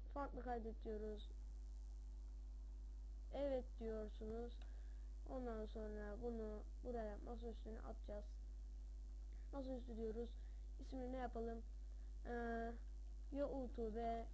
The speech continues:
kanal, kanal resmi. Bu kadar arkadaşlar. Tamamdır bence. Çok güzel oldu.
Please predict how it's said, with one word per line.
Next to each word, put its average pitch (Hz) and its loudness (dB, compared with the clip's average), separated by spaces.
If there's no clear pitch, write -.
kanal, 233 0
kanal 226 2
resmi. 233 0
Bu 381 8
kadar 311 10
arkadaşlar. 262 4
Tamamdır 277 8
bence. 247 2
Çok 285 0
güzel 247 2
oldu. 233 2